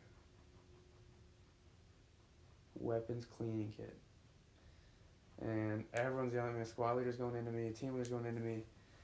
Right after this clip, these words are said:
And I'm just sitting there and I get an attitude. I'm like, "Well, no one told me to bring it. Like, fuck you guys. Like, why don't I just use yours?" Like, yeah, they're all gonna hate me. I'm probably gonna get my ass beat. But if I'm just like,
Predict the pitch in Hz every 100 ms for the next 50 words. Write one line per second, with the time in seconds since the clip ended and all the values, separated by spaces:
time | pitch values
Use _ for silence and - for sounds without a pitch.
0 | - - - - - 113 110 113 117 110
1 | 123 123 117 113 113 123 117 113 110 110
2 | 120 117 113 196 220 202 190 208 208 180
3 | 185 185 175 151 - - - - 214 202
4 | 208 202 185 180 190 175 165 185 196 190
5 | 175 185 185 196 185 175 170 - - -
6 | - - - 190 160 127 131 131 120 139
7 | 127 117 110 120 117 113 117 110 117 120
8 | - 64 - - - - - - - -
9 | 123 117 127 123 117 110